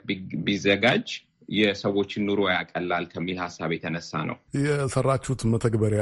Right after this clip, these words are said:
Speaker 2: ምን አይነት የህብረተሰብ ክፍሎች ላይ በዋነኝነት ያተኩራል? በምን መልኩ ውስጥ ነው የስራ ግንኙነትን የሚያቀላጥፈው?
Speaker 1: መተግበሪያው ስሙ ጉዳይ ኦን ነው። ስፔሊንጉ ጂ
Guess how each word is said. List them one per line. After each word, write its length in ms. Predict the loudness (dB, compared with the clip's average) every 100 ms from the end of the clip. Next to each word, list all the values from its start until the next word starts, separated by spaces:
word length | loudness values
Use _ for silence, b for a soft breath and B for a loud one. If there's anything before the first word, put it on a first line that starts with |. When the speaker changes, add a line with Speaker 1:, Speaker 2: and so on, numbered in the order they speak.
| 2
Speaker 2:
ምን 180 | 2 2
አይነት 220 | 2 0 2
የህብረተሰብ 560 | 2 2 0 0 0
ክፍሎች 340 | -2 -2 0 0
ላይ 180 | 0 0
በዋነኝነት 600 | 2 2 2 2 2 0
ያተኩራል? 580 | -2 -2 -4 -2 -2 0 2
በምን 320 | 2 2 2 2
መልኩ 260 | 0 0 -2
ውስጥ 260 | -4 -2 0
ነው 160 | 0 0 -2 -4 -4 0
የስራ 360 | 0 0 0 0
ግንኙነትን 640 | 2 2 4 2 0 0
የሚያቀላጥፈው? 920 | 2 2 2 0 0 -2 -2 -2 -2 -2 0 2 4 4
Speaker 1:
መተግበሪያው 640 | 2 2 2 2 2 2 -2
ስሙ 200 | -4 -2 -4 -6 b _ _
ጉዳይ 420 | -4 -2 0 -2 -2
ኦን 200 | -2 -4
ነው። 160 | -6 -16
ስፔሊንጉ 440 | 0 2 4 4 4 2 -2
ጂ 120 | -4